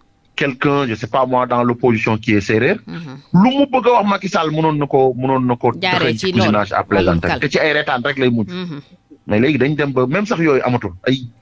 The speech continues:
Speaker 1: par exemple, tey, d'un point de vue institutionnel et officiel,
Speaker 2: Mhm.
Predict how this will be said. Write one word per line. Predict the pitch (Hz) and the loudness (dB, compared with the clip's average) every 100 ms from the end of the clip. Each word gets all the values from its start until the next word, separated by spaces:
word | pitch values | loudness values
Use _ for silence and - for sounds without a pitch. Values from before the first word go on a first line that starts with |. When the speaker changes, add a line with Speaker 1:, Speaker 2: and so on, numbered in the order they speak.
| - - - | -20 -18 -10
Speaker 1:
par | - 143 | -4 -2
exemple, | 147 143 | -2 -4
tey, | 131 | -4
d'un | 127 151 | 0 0
point | 151 160 | 2 2
de | 151 | 2
vue | 135 147 | 2 0
institutionnel | 160 147 160 151 160 143 135 | -2 -2 -2 0 -2 -2 -4
et | - | -4
officiel, | 170 180 160 120 123 | -2 -2 -2 -4 -6
Speaker 2:
Mhm. | 175 165 147 | -10 -10 -12